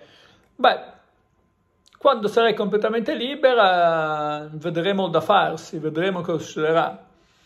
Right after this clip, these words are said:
Quando ti sarai divorziata, quando ti sarai separata", insomma, eh, questo è fondamentale. Perché altrimenti rischi di essere accusato da, lei ti scaricherà, dirà, "Eh, perché quello mi ha sedotta, bla bla bla",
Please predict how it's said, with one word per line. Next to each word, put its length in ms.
Quando 220
ti 100
sarai 280
divorziata, 760
quando 240
ti 60
sarai 240
separata", 720
insomma, 760
eh, 220
questo 260
è 20
fondamentale. 640
Perché 220
altrimenti 1040
rischi 920
di 520
essere 400
accusato 420
da, 160
lei 520
ti 120
scaricherà, 680
dirà, 460
"Eh, 60
perché 300
quello 320
mi 80
ha 60
sedotta, 720
bla 160
bla 140
bla", 400